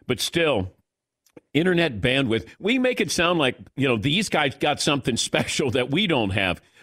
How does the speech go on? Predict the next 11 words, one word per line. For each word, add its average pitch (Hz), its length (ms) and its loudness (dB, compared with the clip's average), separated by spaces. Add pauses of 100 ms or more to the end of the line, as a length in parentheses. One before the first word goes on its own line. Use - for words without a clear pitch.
We 262 160 2
do 294 180 0
this 185 220 0
every 147 340 2
day. 123 480 0 (240)
We 165 180 0
need 190 300 2
to 135 100 0
have 131 420 0 (320)
internet 156 440 0
connection. 113 480 -2